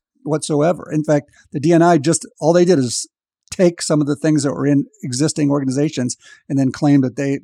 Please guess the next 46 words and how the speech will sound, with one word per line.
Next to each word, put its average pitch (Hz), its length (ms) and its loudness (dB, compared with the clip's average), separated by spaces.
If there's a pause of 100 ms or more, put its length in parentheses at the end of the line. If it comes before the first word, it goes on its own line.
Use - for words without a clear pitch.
they're, 147 200 -10
they're 135 160 -6
doing 143 340 0
them. 78 120 -12
When 156 220 -8 (440)
I, 165 340 -4
I - 20 2
don't 151 200 0
see 156 140 -2
any 135 240 0 (420)
much 165 220 0
greater 135 260 -2
efficiency. 135 440 -8
Now 135 140 -2
it's 127 120 -6
probably 127 240 -4
better 127 380 -4 (180)
than, 143 200 -8 (120)
than 139 160 -2
it 139 80 -10
was 131 440 -4 (580)
years 135 240 0
ago. 131 340 -2
And 143 80 2
there's 131 200 -2
a, 135 160 -6
there's 135 200 -6
a 135 40 -4
budget 123 420 -4 (200)
process 127 440 -6
and 143 80 -2
there's 135 120 -2
a 131 60 -2
means 127 280 0
for 143 120 -10
these 127 180 -8
things 131 180 -4
to 143 60 -10
work. 131 160 -8
So 147 120 -8
the 127 100 -4
D 135 140 -2
N 131 80 -2
I, 131 240 -4 (720)
you 151 80 2
know, 135 100 0